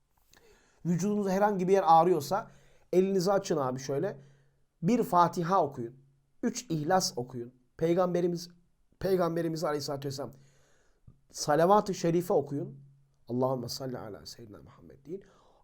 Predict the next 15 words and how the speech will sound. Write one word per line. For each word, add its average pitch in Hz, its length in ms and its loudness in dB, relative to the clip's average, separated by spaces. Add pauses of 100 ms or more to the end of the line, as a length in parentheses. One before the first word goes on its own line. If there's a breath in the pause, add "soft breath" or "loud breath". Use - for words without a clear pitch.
Avucunuza 180 480 4
hu 202 560 2
deyin. 196 300 -2 (220 soft breath)
O 165 160 -6
ağrıyan 180 520 6
yerinize 160 380 -4
mesela 143 220 -8
karnın 156 360 -2
ağrıyor. 139 340 -4 (260 soft breath)
Karnına 156 440 -2
sür. - 280 -12 (240 soft breath)
Omzun 160 340 2
ağrıyor. 120 300 -2
Omzuna 151 440 4
sür. - 260 -8